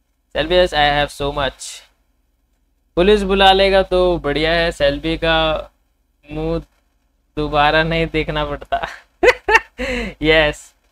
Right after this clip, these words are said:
अ, भाई आपका कार का speed test करो ना bro। भाई तुम किसकी कार की स्पीड बोल रहे हो? इसकी सबसे top speed है ब्रो, सबसे top speed है। चलो भैया, मैं क्या कर रहा था भाई?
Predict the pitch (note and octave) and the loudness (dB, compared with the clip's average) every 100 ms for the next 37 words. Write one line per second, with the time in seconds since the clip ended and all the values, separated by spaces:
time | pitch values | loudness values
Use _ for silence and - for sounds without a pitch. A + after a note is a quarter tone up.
0 | _ _ _ _ _ _ _ _ _ _ | _ _ _ _ _ _ _ _ _ _
1 | D3 D3+ C#3+ C#3 - - _ - D3+ F#3 | 0 2 2 0 -2 -20 _ -2 2 4
2 | F3+ F3+ F#3+ F#3 - C#3+ D#3+ E3 E3 - | 4 4 0 0 4 2 4 6 6 4
3 | - C#3 - E3 - F3 F3 G3 F#3+ C#3 | -8 -8 -2 -2 0 -2 0 0 -2 -6
4 | - _ _ _ _ _ _ _ _ - | -10 _ _ _ _ _ _ _ _ -8
5 | - A3+ C#4+ D4+ A#3 A#3 - C4 C4+ C4 | 0 2 2 -2 -2 -2 0 0 4 6
6 | C4 C4 - C4 B3+ A#3 A#3 A#3 D4 A3 | 6 2 0 0 2 6 6 8 6 6
7 | G3+ G#3 - F4+ G4+ A3 B2+ _ - F#3 | 2 -2 2 6 8 6 2 _ -4 -4
8 | F#3 A#3 A3 G#3+ G#3+ - A3 G#3 G#3 F3 | 0 2 4 4 0 -4 -4 0 0 2
9 | G3 F#3 D3+ - D#3 - - F3 - D3+ | 2 2 0 -8 -12 -10 -8 -8 -6 -6
10 | - - E3+ E3 D3+ - _ _ _ _ | -8 -6 -4 -2 -4 -8 _ _ _ _
11 | _ _ - - C#3+ C3 B2 B2 A#2 - | _ _ -14 -6 -2 -2 -6 -6 -8 -10
12 | _ _ _ _ _ _ _ _ _ _ | _ _ _ _ _ _ _ _ _ _
13 | _ _ _ _ _ _ D3+ D#3+ D#3+ E3+ | _ _ _ _ _ _ -6 -2 -2 -2
14 | D#3+ D3+ C#3 C3 | -4 -4 -4 -4